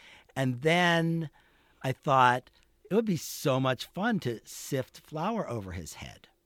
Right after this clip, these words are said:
<laughs> So my wife, Steffi, actually made a backdrop. I thought, well, the backdrop should be, like, dark leather. But we can't get that big a piece of dark leather. So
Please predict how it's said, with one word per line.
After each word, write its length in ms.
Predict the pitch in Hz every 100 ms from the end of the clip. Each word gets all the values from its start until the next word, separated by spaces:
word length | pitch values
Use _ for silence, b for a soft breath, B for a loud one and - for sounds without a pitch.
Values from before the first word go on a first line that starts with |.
| _
<laughs> 60 | B B B B B B B B
So 260 | - 165 151
my 140 | 143
wife, 240 | 135 160 202 -
Steffi, 300 | 147 - 151
actually 300 | 131 - 139
made 220 | 120 135
a 60 | 156
backdrop. 520 | 120 117 - 131 131
I 80 | -
thought, 300 | - 123 123 _
well, 120 | 139
the 80 | 135
backdrop 380 | 135 233 233 151
should 120 | 135
be, 100 | 131
like, 220 | 123 107 92 _ -
dark 340 | 110 117 - 80
leather. 440 | 85 85 - - _ _ _ _
But 120 | 131
we 140 | 120 110 -
can't 220 | 156 139
get 160 | 131 -
that 160 | 110 -
big 160 | - 117
a 60 | 107
piece 260 | 120 104
of 100 | 98
dark 240 | 110 101 117
leather. 240 | 113 104
So 220 | 104 110